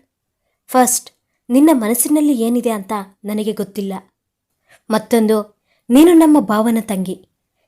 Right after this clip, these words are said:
ನಿನ್ನನ್ನ ಲವ್ ಮಾಡ್ತಿದ್ದೀನಿ ಅಂತ ಗೊತ್ತಾದರೆ ಸಾಕ್ಷಿಗೆ ಪ್ರಾಬ್ಲಮ್ ಆಗುತ್ತದೆ" ಎಂದು ಓಪನ್ ಆಗ್ಲಿಲ್ಲ. "ನೀನು ನನಗೆ ಪ್ರಪೋಸ್ ಮಾಡಿದಾಗ ಎಷ್ಟೊಂದು ಹ್ಯಾಪಿಯಾಗಿ ಫೀಲ್ ಆದೆ ಗೊತ್ತಾ?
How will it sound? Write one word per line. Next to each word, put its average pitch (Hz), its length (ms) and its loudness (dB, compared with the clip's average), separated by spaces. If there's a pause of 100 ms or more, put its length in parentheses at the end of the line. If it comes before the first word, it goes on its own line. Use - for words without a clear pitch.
ನಿನ್ನನ್ನ 320 360 6
ಲವ್ 254 220 2
ಮಾಡ್ತಿದ್ದೀನಿ 294 600 0
ಅಂತ 254 260 -2
ಗೊತ್ತಾದರೆ 220 760 -6 (320)
ಸಾಕ್ಷಿಗೆ 262 500 -2
ಪ್ರಾಬ್ಲಮ್ 233 440 0
ಆಗುತ್ತದೆ" 190 640 -6 (320)
ಎಂದು 208 320 0
ಓಪನ್ 202 440 -4
ಆಗ್ಲಿಲ್ಲ. 185 380 -6 (920)
"ನೀನು 294 200 4
ನನಗೆ 302 300 4
ಪ್ರಪೋಸ್ 269 440 -2
ಮಾಡಿದಾಗ 214 440 -2 (540)
ಎಷ್ಟೊಂದು 339 400 0
ಹ್ಯಾಪಿಯಾಗಿ 294 540 -2
ಫೀಲ್ 254 280 -4
ಆದೆ 233 180 0
ಗೊತ್ತಾ? 202 560 -8